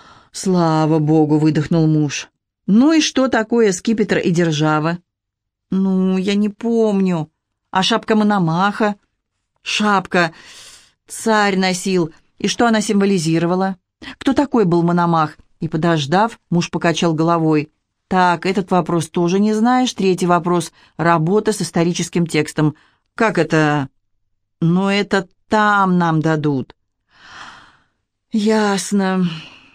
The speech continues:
Муж просмотрел список билетов, видимо, нашел подходящий. «А вот ответь мне. Борьба Руси с интервентами с Запада. Александр Невский, расскажи».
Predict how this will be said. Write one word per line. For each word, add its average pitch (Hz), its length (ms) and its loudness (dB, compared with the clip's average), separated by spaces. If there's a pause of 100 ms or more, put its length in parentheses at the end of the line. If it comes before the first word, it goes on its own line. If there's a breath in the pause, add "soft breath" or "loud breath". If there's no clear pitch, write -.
(160 loud breath)
Муж 175 300 -2
просмотрел 175 520 -2
список 160 380 -4
билетов, 175 520 0
видимо, 180 320 -2
нашел 175 340 -2
подходящий. 151 920 -2 (280 loud breath)
«А - 80 -8
вот 131 140 -4
ответь 196 420 -2
мне. 131 220 0 (360)
Борьба 156 600 0
Руси 190 300 -2
с 196 100 -6
интервентами 196 680 0
с 196 40 -2
Запада. 147 560 -2 (200 loud breath)
Александр 220 680 0
Невский, 180 400 0
расскажи». 208 640 -2